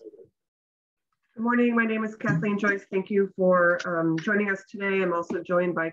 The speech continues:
Commissioner Kiana Saxon and Commissioner Liam Curran.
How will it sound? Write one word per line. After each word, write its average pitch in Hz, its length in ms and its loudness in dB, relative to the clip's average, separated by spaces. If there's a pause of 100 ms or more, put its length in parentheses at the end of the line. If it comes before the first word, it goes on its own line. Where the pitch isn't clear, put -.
Commissioner 165 560 -2
Kiana 160 300 0
Saxon 180 460 -2
and 170 120 0
Commissioner 156 420 -6
Liam 156 220 2
Curran. - 400 -2